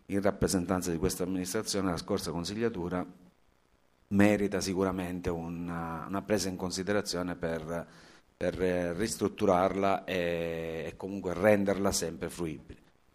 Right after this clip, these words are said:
Perché non le nascondo che la prima volta che sono entrato ho passato più di venti minuti a guardare, eh, quel tetto spettacolare, quindi ho perso un pezzo di, di co-, di, di, di, di evento,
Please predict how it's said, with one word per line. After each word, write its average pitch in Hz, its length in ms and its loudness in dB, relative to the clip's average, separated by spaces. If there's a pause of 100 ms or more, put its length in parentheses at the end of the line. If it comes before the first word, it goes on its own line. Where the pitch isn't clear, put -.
(300)
Perché 107 220 -2
non 113 180 2
le 101 80 4
nascondo 101 640 0
che 85 500 -2
la 87 120 -4
prima 92 160 -4
volta 95 180 -4
che 87 80 -4
sono 98 220 -2
entrato 85 420 -4
ho 82 260 -6
passato 82 380 -8
più 87 160 -8
di 87 80 -4
venti 87 280 -4
minuti 85 220 -6
a 87 40 -10
guardare, 82 640 -10 (540)
eh, 82 300 -6
quel 85 200 -4
tetto 85 260 -4
spettacolare, 76 880 -6
quindi 85 400 -8
ho 85 100 -2
perso 92 380 0
un 90 100 -6
pezzo 90 380 2
di, 85 580 -2
di 87 100 -8
co-, - 260 -6
di, 87 160 -4
di, 85 180 -10
di, 80 180 -12
di 92 140 -4
evento, 95 640 0